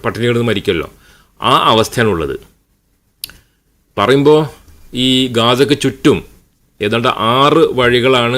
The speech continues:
ഗാസയിലേക്ക് പ്രവേശിക്കാനുള്ളത് ഇസ്രായേലിൽ നിന്ന്. ഈ ആറ്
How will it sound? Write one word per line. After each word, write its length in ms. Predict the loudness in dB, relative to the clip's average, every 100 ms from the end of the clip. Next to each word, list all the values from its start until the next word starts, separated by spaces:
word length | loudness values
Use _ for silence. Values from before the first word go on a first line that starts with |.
| -2
ഗാസയിലേക്ക് 540 | -2 -2 -2 -2 -4
പ്രവേശിക്കാനുള്ളത് 800 | -4 -2 -2 -2 -2 -2 -2 -4
ഇസ്രായേലിൽ 400 | -6 -2 0 0 -2
നിന്ന്. 200 | -6 -12 _ _ _ _ _ _ _ _ _ _ _ _ -8
ഈ 80 | -6 -4
ആറ് 360 | -2 2 4